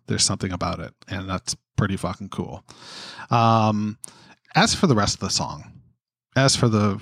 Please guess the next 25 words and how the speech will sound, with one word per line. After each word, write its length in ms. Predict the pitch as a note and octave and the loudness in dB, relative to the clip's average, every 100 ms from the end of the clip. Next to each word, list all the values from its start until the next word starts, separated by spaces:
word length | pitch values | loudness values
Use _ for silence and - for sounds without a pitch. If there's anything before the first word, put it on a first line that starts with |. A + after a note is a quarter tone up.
| - | -6
you 140 | B2+ | 0
know, 120 | A2 G2 | 2 2
the 100 | G#2 | 0
first 320 | F#2 F#2+ - | 2 0 2
two 180 | C3+ A2 | 2 2
thirds, 480 | G2 F#2 F#2 - - - - - - | 0 -2 0 -2 -2 -12 -12 -14 -16
uh, 120 | - - - | -16 -18 -4
but 140 | - A#2 - - | -4 -4 -20 -4
wow, 720 | F#3+ D3+ A2+ F#2+ F2 - - - - - | 4 4 4 0 -4 -10 -8 2 2 4
<laughs> 300 | A#3 - G#3 | 2 4 2
like, 220 | E3+ D#3+ B2 | 4 4 2
wow. 640 | A2 A#2+ A2 G2 F2+ - - - - - - | 2 4 4 2 -2 -6 -12 -18 -18 -18 -2
Uh, 800 | A#2 A2+ A2+ A2+ A2 A2 A2 G#2+ - - _ _ _ - | 2 4 6 6 4 4 2 0 -6 -20 _ _ _ -6
there 320 | B2 F3+ F3+ | 4 6 8
is 200 | D3 C3+ | 6 6
some 520 | - C#3 B2 A2+ A2+ | 6 6 6 4 0
lyrical 540 | A#2 A#2 C#3 D3 - C3 | -4 4 6 6 4 4
manipulation 800 | B2+ A#2+ A#2+ A#2+ G#2+ G#2+ - G2 | 6 6 4 4 4 4 4 0
here. 520 | F#2 G2 F2+ F2+ G2+ _ | -2 -2 -2 -4 -8 _
There 200 | A#2+ B2 | 4 6
is 220 | A#2 A2+ | 6 4
some 440 | - A2+ G#2 G2+ F#2 - - - - | 4 2 2 -2 -6 -12 -20 -20 -4
turns 420 | - - C#3 C3+ B2 | 0 4 4 4 2
of 160 | A#2 | 0
phrase 800 | G#2+ A#2+ A#2 A2 G2+ F2+ F2+ - | 0 4 6 6 4 0 2 0